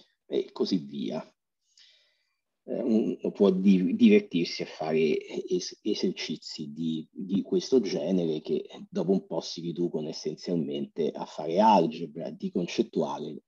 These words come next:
non c'è niente. Facciamone comunque un altro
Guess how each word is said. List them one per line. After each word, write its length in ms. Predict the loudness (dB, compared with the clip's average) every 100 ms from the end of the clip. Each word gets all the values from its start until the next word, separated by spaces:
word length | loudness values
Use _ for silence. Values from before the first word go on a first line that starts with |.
| _
non 160 | -10
c'è 180 | -6 -6
niente. 720 | -4 -2 -2 -4 -10 -20 -20 _ _ -20 -20 -20 _
Facciamone 560 | -6 2 6 8 8 8
comunque 460 | 8 6 6 4
un 100 | 4
altro 680 | 4 2 -2 0 2 2 0